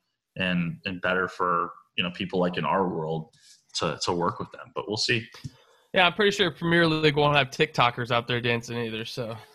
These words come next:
Speaker 2: it'll, uh, be a little bit more serious.
Speaker 1: <laughs> Oh, going back to that, huh?
Speaker 2: Yeah, I don't know why. That just rubbed me the wrong way.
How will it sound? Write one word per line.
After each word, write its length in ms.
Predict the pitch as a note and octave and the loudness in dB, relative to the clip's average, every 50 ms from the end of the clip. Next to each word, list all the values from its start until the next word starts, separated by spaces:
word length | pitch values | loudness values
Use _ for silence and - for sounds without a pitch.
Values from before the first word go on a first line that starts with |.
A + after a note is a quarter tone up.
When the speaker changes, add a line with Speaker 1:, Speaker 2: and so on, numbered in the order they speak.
| - - | -14 -8
Speaker 2:
it'll, 280 | B2+ A#2+ A#2+ A#2+ A#2+ A#2+ | -4 -2 -2 0 0 0
uh, 180 | A#2+ A#2+ A#2+ A#2 - - _ - | 0 -2 -2 -4 -6 -10 _ -2
be 60 | C3+ | 0
a 60 | B2 | 0
little 240 | A#2+ A#2+ A#2 A#2 A#2+ | 2 2 2 2 2
bit 80 | A#2 C3+ | 2 2
more 120 | A#2+ A#2+ | 2 2
serious. 500 | - - B2+ B2 A#2+ A#2 A#2 - - - B2 | 2 0 0 0 0 0 -2 0 -2 -4 -6
Speaker 1:
<laughs> 60 | - - - A2 - - - - - - - - - - - - - - | -4 -2 -4 -4 -4 -6 -14 -16 -18 -20 -20 -20 -18 -10 -8 -8 -4 0
Oh, 560 | - D#3 C#3 - - - B2 A#2 - - C4 A#3+ - - - - | 0 0 0 0 2 2 2 2 2 0 -4 -6 -8 -14 -8 0
going 320 | - C3+ A#2+ - C#3 B2 | 4 4 4 6 4 4
back 300 | A#2 B2 A#2+ B2 A#2+ - | 4 4 4 2 2 2
to 80 | - A2+ | 2 2
that, 260 | G#2 A2 A#2 B2 A2 | 4 4 2 2 2
huh? 360 | F#2 G2+ G2+ G#2 A2 A#2 A2+ - - - - - - - - - - - - | 2 2 2 2 0 0 -4 -8 -12 -12 -12 -10 -8 -8 -10 -10 -12 -4 2
Speaker 2:
Yeah, 100 | C#3+ D3+ | 4 4
I 40 | D3+ | 4
don't 100 | D#3 D3 | 4 4
know 80 | C#3 B2+ | 4 2
why. 240 | A#2 G#2+ G#2 B2+ B2+ | 2 2 2 2 0
That 100 | C3 C#3 | 0 -2
just 220 | C3+ B2 - - | -2 -4 -2 0
rubbed 180 | A#2 A2 G#2+ A2+ | 0 0 0 0
me 80 | A2 | -4
the 120 | G2+ G#2 G#2+ | -4 -2 -2
wrong 260 | G2+ G2+ G#2 G#2 G#2 | -2 -2 -4 -4 -4
way. 180 | G#2 G#2 A#2 | -4 -4 -6